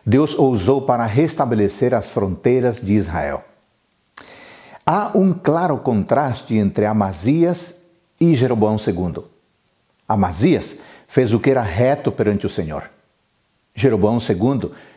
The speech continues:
fez o que era mal perante o Senhor. O que faz com que uma pessoa decida assumir um tipo de comportamento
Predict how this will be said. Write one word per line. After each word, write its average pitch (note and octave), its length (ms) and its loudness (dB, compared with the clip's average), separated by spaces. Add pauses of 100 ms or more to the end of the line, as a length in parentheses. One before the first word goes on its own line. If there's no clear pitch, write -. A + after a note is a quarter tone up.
(200)
fez G#2 200 0
o G#2 80 4
que A#2+ 100 2
era A#2+ 100 2
mal G#2 760 0 (220)
perante G2+ 320 0
o - 20 -2
Senhor. - 360 -10 (1500)
O A#3+ 80 2
que B3 160 0
faz A3 300 -2
com D#3+ 180 0
que D3 220 2
uma D3 260 0
pessoa A#2+ 540 0
decida A2+ 460 0
assumir A#2 600 -2
um G3 160 4
tipo - 400 0
de B2 120 0
comportamento G2+ 960 0